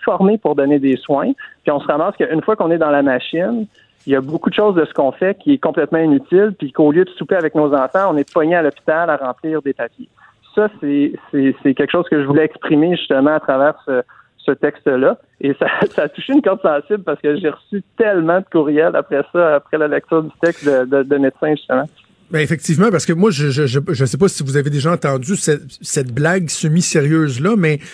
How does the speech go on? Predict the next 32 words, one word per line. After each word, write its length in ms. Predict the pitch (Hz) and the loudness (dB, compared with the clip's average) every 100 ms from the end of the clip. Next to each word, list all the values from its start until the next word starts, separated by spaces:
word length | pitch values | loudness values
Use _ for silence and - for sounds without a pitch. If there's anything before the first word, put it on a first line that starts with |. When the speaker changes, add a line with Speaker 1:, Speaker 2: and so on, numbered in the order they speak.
| - | -10
Speaker 2:
à 80 | 135 | -4
l'effet 300 | 143 131 202 | -2 2 0
que 400 | 202 175 190 165 | 2 2 4 2
les 160 | 139 139 | -2 2
médecins, 460 | 139 - 180 202 | 0 0 0 2
euh, 640 | 156 139 127 123 120 123 139 | 0 0 -2 -6 -10 -12 -12
se, 220 | - - | -12 -10
se 160 | - 147 | -4 -2
disent, 440 | 127 160 196 143 | 0 2 0 0
euh, 160 | 139 131 | 0 0
entre 200 | 120 160 | -2 0
autres, 180 | 175 143 | 0 0
lors, 120 | 143 | -2
lors 160 | 139 156 | 0 0
de 40 | |
la 60 | 139 | 0
résidence, « 600 | 139 117 151 190 185 - - - - - | -4 -4 -2 0 -2 -4 -18 -20 -18 -4
Hey, 180 | 160 165 | -2 0
j'ai 120 | 156 | -2
assez 200 | 160 208 | 0 0
hâte 100 | 220 | 0
de 80 | 165 | 0
rencontrer 500 | 156 151 156 - 208 | -2 0 -2 0 -2
mon 320 | 160 165 208 | 0 0 0
fonctionnaire, 720 | - 185 156 160 143 160 147 | 0 -2 -2 -2 0 -2 -2
là, 140 | 131 123 | -2 -4
parce 160 | 131 | -4
qu'on, 140 | 147 147 | -2 -4
<laughs> 60 | - | 0
on 140 | 208 | 2
établit 440 | 185 180 160 160 214 | 2 2 0 0 0
que 260 | 180 190 | 2 2